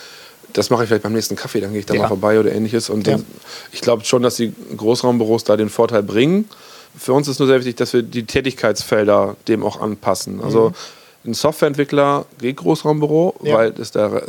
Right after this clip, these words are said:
Speaker 1: der braucht Ruhe, aber der kann auch ruhig arbeiten, ohne dass er die ganze Zeit redet.
Speaker 2: Ja.
Speaker 1: Wir können den aber nicht mischen mit dem Vertrieb.
Speaker 2: Genau.
Speaker 1: Ja? Und genauso brauchen wir nicht sechs Vertriebler an
Speaker 2: Mhm.
Speaker 1: einen,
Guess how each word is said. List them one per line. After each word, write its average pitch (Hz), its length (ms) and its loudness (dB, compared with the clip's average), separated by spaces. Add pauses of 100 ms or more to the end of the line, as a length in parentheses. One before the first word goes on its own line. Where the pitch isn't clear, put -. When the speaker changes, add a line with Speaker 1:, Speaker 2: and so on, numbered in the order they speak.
Speaker 1:
der 113 200 -2
braucht 120 320 2
Ruhe, 156 220 4
aber 113 140 0
der 110 80 2
kann 131 180 -4
auch 123 160 -2
ruhig 123 300 2
arbeiten, 135 380 2
ohne 139 240 0
dass 120 140 2
er 113 40 -6
die 113 60 -4
ganze 110 220 -2
Zeit - 100 -6
redet. 143 340 0
Speaker 2:
Ja. 135 180 2 (200)
Speaker 1:
Wir 120 100 0
können 135 220 -2
den 127 120 2
aber 113 200 2
nicht 131 160 0
mischen 135 280 0
mit 127 120 0
dem 123 100 2
Vertrieb. 92 320 0 (240)
Speaker 2:
Genau. 127 400 -6
Speaker 1:
Ja? 113 240 0 (380)
Und 117 400 2
genauso 123 320 2
brauchen 127 260 2
wir 131 60 2
nicht 127 280 0
sechs 135 260 0
Vertriebler 123 720 2
an 120 100 -2
Speaker 2:
Mhm. - 80 -2
Speaker 1:
einen, 117 320 0